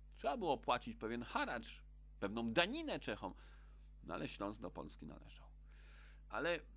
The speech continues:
w rządach Kazimierza Odnowiciela nie jest najistotniejsze to, że zlikwidował separatyzm Mazowsza, że przyłączył znowu do Polski Śląsk.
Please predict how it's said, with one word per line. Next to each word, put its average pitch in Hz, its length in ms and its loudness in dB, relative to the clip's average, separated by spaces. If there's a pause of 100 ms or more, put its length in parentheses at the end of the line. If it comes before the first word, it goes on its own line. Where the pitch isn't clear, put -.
(180)
w 117 100 -6
rządach 240 340 0
Kazimierza 202 440 0
Odnowiciela 196 440 0
nie 196 260 -8
jest 294 260 -2
najistotniejsze 185 1040 -2
to, 175 260 0
że 175 360 2 (380)
zlikwidował 151 640 2
separatyzm 165 640 4
Mazowsza, 185 580 0 (720)
że 139 280 4 (360)
przyłączył 165 640 4
znowu 160 280 2
do 151 140 -2
Polski 175 380 -4
Śląsk. - 560 -8